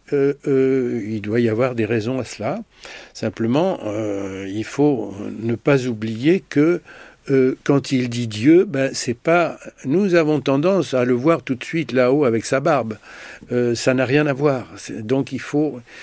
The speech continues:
il faut opérer une, une, comment dirais-je, une conversion du, philosophique. Et c'est, et c'est là que, que, qu'apparaît à mes yeux le côté, euh, euh, génial de Spinoza, qui est que,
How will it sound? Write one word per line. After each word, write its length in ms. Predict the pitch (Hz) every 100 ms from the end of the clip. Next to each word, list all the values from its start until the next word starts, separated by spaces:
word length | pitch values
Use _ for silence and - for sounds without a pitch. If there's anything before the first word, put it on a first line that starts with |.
| - - - 135
il 100 | 117
faut 200 | 175 185
opérer 640 | 120 143 127 139 180 185
une, 280 | 143 135 131 -
une, 500 | 120 113 110 113 113 - - -
comment 220 | - 104
dirais-je, 460 | 107 98 92 90 -
une 120 | 101
conversion 800 | 92 143 127 123 - - 139 110 - _ _ _ -
du, 340 | 107 117 113
philosophique. 920 | 101 - 117 110 120 - 135 175 - - - - - - -
Et 100 | 120
c'est, 240 | 107 123 -
et 60 | -
c'est 220 | - 117
là 180 | 139 156
que, 560 | 123 123 120 117 117
que, 220 | - 104 104
qu'apparaît 420 | 113 98 110 120
à 60 |
mes 100 | 104
yeux 260 | 98 101 127
le 100 | 107
côté, 440 | - 95 - 117
euh, 200 | 110 90 92 -
euh, 640 | 98 92 92 87 87 - - _ -
génial 720 | 110 120 113 127 123 107 98
de 100 | 98
Spinoza, 600 | 90 - 101 101 95 151
qui 240 | 165 117 123
est 80 | 123
que, 280 | - 110